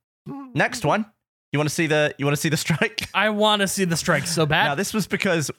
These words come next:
Speaker 1: uh, you know, I had people over.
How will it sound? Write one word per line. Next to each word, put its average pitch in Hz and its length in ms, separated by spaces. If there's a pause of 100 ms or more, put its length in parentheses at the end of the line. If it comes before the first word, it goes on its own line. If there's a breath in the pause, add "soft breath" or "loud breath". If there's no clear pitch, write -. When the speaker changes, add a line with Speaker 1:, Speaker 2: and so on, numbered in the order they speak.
(220)
Speaker 1:
uh, 139 320 (320)
you 165 80
know, 113 100
I 110 60
had 139 200
people 185 360
over. 147 460